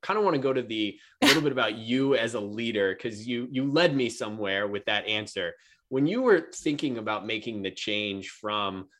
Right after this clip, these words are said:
the numbers and finance to the work you're doing now, how did you balance the risk? Or talk us through, what were you thinking about in that moment? How did you decide to make that leap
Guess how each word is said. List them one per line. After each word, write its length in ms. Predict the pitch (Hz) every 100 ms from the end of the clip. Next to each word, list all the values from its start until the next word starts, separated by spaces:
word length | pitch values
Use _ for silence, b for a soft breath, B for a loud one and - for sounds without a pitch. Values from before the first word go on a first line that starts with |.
| _ 95
the 100 | 107
numbers 680 | 110 113 110 107 104 107 -
and 220 | 113 95
finance 640 | - 107 107 110 101 98 98
to 140 | -
the 80 | 101
work 320 | 98 104 107
you're 100 | 113
doing 340 | 104 104 98 92
now, 520 | 95 101 98 92 95 b b b
how 200 | - 143
did 180 | 240 175
you 120 | 175
balance 560 | 139 127 131 120 113 -
the 140 | 98
risk? 360 | 92 101 85 -
Or 160 | 101
talk 340 | 101 - 151 175
us 160 | 156 -
through, 260 | 139 135
what 320 | 113 107 139 -
were 120 | 139
you 200 | 120 123
thinking 460 | - 123 113 110
about 380 | 101 101 98 98
in 140 | 107 107
that 240 | 98 92
moment? 360 | 101 101 90 87
How 240 | - 139
did 220 | 175 127
you 320 | 104 117 131
decide 500 | 127 107 - 104 98 95
to 100 | 98
make 260 | 104 101
that 280 | 110 95 107
leap 320 | 107 110 107